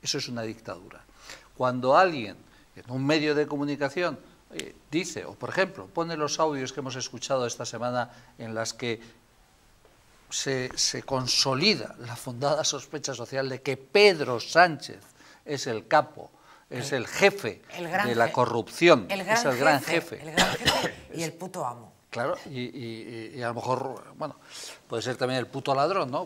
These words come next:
Speaker 1: Pudiera ser.
Speaker 2: Presuntamente.
Speaker 1: Pero, pues, presuntamente, ¿no?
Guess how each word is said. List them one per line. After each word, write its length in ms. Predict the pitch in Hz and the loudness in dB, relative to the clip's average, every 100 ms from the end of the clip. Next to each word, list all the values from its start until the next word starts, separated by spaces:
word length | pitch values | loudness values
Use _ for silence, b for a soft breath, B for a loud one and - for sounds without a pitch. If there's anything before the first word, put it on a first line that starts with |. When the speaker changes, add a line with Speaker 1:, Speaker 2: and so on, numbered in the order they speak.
| - | -8
Speaker 1:
Pudiera 340 | 120 127 127 | -6 -2 0
ser. 300 | - 185 - - - - - - - _ - | 4 2 0 -12 -20 -20 -20 -20 -20 _ -14
Speaker 2:
Presuntamente. 720 | 151 143 147 120 107 147 120 | -12 -2 0 2 0 -2 -12
Speaker 1:
Pero, 260 | - - - | -20 -20 -6
pues, 240 | 131 - | -4 -4
presuntamente, 720 | - 120 156 147 156 143 - 113 | -6 -4 -2 2 2 0 -6 -8
¿no? 180 | 160 | -10